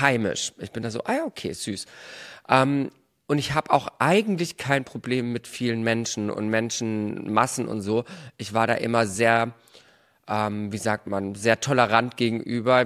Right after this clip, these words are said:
Mich hat wenig gestört an Menschenmassen. Aber je älter ich werde, desto weniger Bock hab ich dann drauf, ne? Und jetzt waren wir tatsächlich <laughs> am dreiundzwanzigsten, <laughs> am dreiundzwanzigsten, wie alle.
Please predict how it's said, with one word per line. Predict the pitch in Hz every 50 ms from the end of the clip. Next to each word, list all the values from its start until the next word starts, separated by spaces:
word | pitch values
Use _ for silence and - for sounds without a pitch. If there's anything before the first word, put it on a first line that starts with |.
| 101 120
Mich | 113 117 113 -
hat | 131 - - - - -
wenig | 104 123 127 131 123 -
gestört | - 120 - - - 113 117 143 -
an | - 117 117
Menschenmassen. | 120 120 123 123 - - 127 127 135 143 131 - - - - - -
Aber | - 123 131 113 107
je | 101 95 107
älter | - 98 120 135 - 139
ich | - 104 - -
werde, | 113 120 120 120 117 104 101 107 101
desto | 113 107 - - 107 92
weniger | 110 117 127 131 135 139
Bock | - - 160 180 - - -
hab | 104 90
ich | 87 87 -
dann | - 82 87 82 -
drauf, | - - - 57 55 - - -
ne? | 98 95 104 139 - - - - - - - - -
Und | - 107 113
jetzt | 113 - 107
waren | 104 107 117 135 135
wir | 147 151 -
tatsächlich | - 131 117 - - 123 123 - - 135 127 - - - - -
<laughs> | - - -
am | 147 151 147
dreiundzwanzigsten, | - - - 131 160 196 196 - 202 196 - - - - 147 139 - 185 175 - - 139 156 - - - - - - 240 - 170 - _ _ - - - 539 554
<laughs> | - 571 - _ _ - 277 311 302 262 - -
am | 196 196 -
dreiundzwanzigsten, | - - 151 160 185 208 240 - - 175 180 190 190 185 180 - - 185
wie | 180 202
alle. | - - 208 196 156 135 147 180